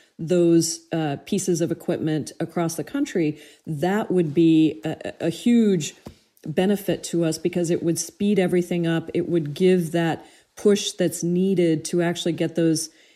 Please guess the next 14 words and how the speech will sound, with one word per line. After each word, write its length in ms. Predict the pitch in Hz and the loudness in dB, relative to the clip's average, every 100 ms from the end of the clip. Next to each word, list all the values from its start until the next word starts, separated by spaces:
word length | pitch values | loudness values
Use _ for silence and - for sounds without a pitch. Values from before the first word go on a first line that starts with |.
| _ | _
um, 360 | - 156 143 131 | -8 -4 -4 -2
manufacturers 840 | 190 175 170 170 175 175 170 165 160 | 0 0 0 0 -2 -2 0 0 -2
to 80 | 143 | -2
be 160 | 170 | 0
able 180 | 160 165 | 0 0
to 200 | 165 165 | -2 -4
coordinate 800 | 156 - 175 185 180 170 165 160 165 | -4 -2 2 4 4 2 2 2 -2
and 240 | 160 156 | -4 -4
quickly 580 | - - 208 208 196 180 | -4 0 0 0 0 2
manufacture 720 | 165 160 160 160 165 160 165 | 2 0 -2 -2 -6 -4 -4
the 100 | 151 | -4
things 300 | 165 156 156 | -4 -4 -4
we 120 | 151 | -4
need. 380 | 151 208 185 175 | -2 0 0 -2